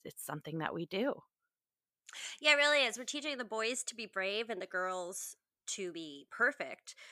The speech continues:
Speaker 2: You know, like she said, sh-, um, Reshma even brought up, like, "Bo-" exactly, boys are taught to play rough and to swing high, and girls, keep your dress clean and be a lady.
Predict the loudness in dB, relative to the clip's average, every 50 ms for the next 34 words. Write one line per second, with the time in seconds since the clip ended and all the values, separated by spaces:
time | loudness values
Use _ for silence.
0 | -20 -14 _ -2 0 2 2 2 0 2 4 4 4 4 2 -4 -4 -6 -10 _
1 | -8 -6 -4 -4 -4 -4 -4 -6 -10 -16 -20 _ _ -4 -2 -2 0 0 0 0
2 | 0 0 -2 -2 -2 0 4 4 4 4 4 0 -10 -10 _ -8 -10 -10 -8 0
3 | 2 4 4 4 2 -4 -4 -2 -2 0 0 -2 -6 -4 0 2 2 2 0 -2
4 | -8 -8 -8 -8 -10 -10 -12 -16 -20 _ _ -18 -6 -2 0 0 0 0 0 4
5 | 8 8 10 8 8 4 -2 -4 -4 -4 -4 -6 -10 -10 -8 -6 -6 -6 -6 -6
6 | -6 -6 -6 -6 -4 0 2 4 6 6 6 6 4 0 -6 -10 -12 -10 -10 -10
7 | -12 -10 -8 -4 -4 -4 -4 -4 -6 -6 -4 -2 0 0 0 -2 -4 -8 -12 -16
8 | _ _ _ _ _ _ _ _ _ _ -18 -14 -12 -12 -8 -6 -6 -2 2 4
9 | 4 4 2 0 -8 -12 -14 -10 -8 -4 -4 -2 -2 -2 -4 -4 -4 -4 -6 -2
10 | 0 0 2 2 2 2 0 0 -2 -6 -10 -14 _ _ -6 -4 -2 -2 -2 -2
11 | -2 -2 0 2 2 2 2 2 0 -2 -2 -2 -4 -4 -6 -6 -8